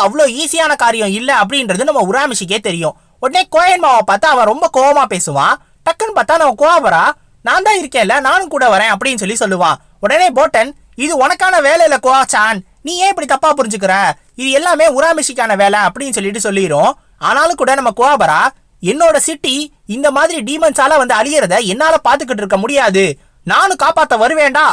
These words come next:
அப்படின்னு சொல்லிட்டு நம்ம கோவரா ஒத்துக்கிருவா. ஏன்னா நம்ம கோவராவுக்கு அவனோட சிட்டியை ரொம்ப ரொம்ப பிடிக்கும். So அதனால அவனும் உள்ள வரேன்னு சொல்லிடுவான். இப்ப சரி வாங்க நம்ம உடனே கிளம்பி ஆகணும் அப்படின்னு சொல்லிட்டு நம்ம போட்டனும் அவனுங்க அங்கிருந்து ஒரு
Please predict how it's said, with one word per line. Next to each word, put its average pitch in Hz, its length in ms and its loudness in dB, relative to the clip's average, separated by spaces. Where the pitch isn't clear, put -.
அப்படின்னு 269 320 -4
சொல்லிட்டு 190 300 -2
நம்ம 240 200 0
கோவரா 208 400 2
ஒத்துக்கிருவா. 208 400 -2
ஏன்னா 202 200 0
நம்ம 233 140 0
கோவராவுக்கு 240 640 2
அவனோட 220 320 2
சிட்டியை 277 340 -2
ரொம்ப 277 220 0
ரொம்ப 311 200 2
பிடிக்கும். 202 400 -2
So 370 60 0
அதனால 285 480 0
அவனும் 294 280 2
உள்ள 277 180 2
வரேன்னு 214 260 0
சொல்லிடுவான். 170 460 0
இப்ப 202 220 0
சரி 302 220 0
வாங்க 262 360 2
நம்ம 269 140 2
உடனே 349 320 2
கிளம்பி 269 320 0
ஆகணும் 214 300 2
அப்படின்னு 294 360 -4
சொல்லிட்டு 160 320 -6
நம்ம 196 120 0
போட்டனும் 240 440 0
அவனுங்க 269 300 0
அங்கிருந்து 330 480 -2
ஒரு - 60 -2